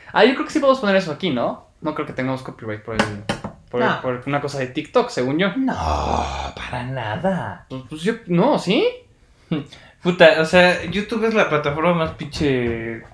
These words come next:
Speaker 2: o sea, YouTube dices, no sé, "culo", y ya, estás baneado.
Speaker 1: Mira, ve, ve, ve, ese tipo de videos allá.
Speaker 2: Alex lo va a poner en edición para que lo puedan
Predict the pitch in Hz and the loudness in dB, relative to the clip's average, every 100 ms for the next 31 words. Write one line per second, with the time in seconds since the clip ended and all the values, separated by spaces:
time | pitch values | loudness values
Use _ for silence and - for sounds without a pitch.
0 | - 127 151 139 156 180 170 151 165 165 | -8 2 6 6 4 0 -2 -2 0 2
1 | 143 127 139 - 135 120 - - - - | 0 0 -4 0 0 0 -6 -14 -18 -14
2 | - 220 269 233 160 113 - - - - | 4 8 10 12 10 10 2 -10 -16 -14
3 | 104 107 107 - 113 - 113 110 110 110 | -4 -2 -4 -8 -14 -10 -8 -8 -8 -6
4 | 135 135 131 131 131 123 123 - - - | -2 0 2 2 2 0 -4 -10 -16 -16
5 | - 120 120 131 117 117 117 113 117 113 | -16 -12 -6 -4 -4 -4 -6 -8 -12 -12
6 | 120 - - - - 135 127 147 135 127 | -14 -16 -16 -16 -6 0 2 2 0 -2
7 | 117 117 117 110 110 98 98 110 110 110 | -2 -2 -6 -8 -8 -8 -8 -8 -8 -8
8 | 98 110 104 | -8 -4 -4